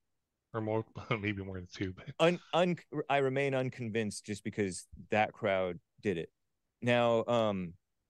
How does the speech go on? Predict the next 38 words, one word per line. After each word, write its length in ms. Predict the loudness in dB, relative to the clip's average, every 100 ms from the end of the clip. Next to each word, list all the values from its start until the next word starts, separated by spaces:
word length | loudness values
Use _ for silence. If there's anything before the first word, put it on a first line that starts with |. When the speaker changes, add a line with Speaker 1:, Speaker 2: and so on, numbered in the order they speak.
| _ -2
Speaker 2:
there 220 | 2 4
has 140 | 4
been, 380 | 4 2 2 -4 0
there 140 | 2
was 120 | 4
a 60 | 2
famous 440 | 0 2 0 0
one 420 | 0 0 0 -4 -8
several 360 | -2 0 2 2
years 280 | 2 2
ago, 180 | 2 2
maybe 220 | 2 0 -2
ten 240 | 0 0
or 100 | -2
fifteen 360 | -4 -8 -6 -2
years 200 | -2 0
ago, 200 | 0 0 _ _ _ _ 2
of 300 | 4 6 6
a 340 | 6 4 2 -6 -4
black, 320 | 2 4 4
like, 160 | 2 0
a 20 |
football 320 | 0 2 2 4
player 400 | 2 4 2 -2 _ _ _ _ -2
whose 540 | 0 0 -2 -6 -4
accuser 840 | -2 -2 0 0 0 0 0 0 -4 _ _ _ -20 -16 -12
s-, 140 | -2 2
admitted 440 | 4 6 4 4
that 140 | 2
she 140 | 2 0
made 200 | 2 2
it 80 | 2
up, 140 | 2
and 100 | 0
then 120 | 0
he 120 | 0
got 200 | 2 4
out, 240 | 4 2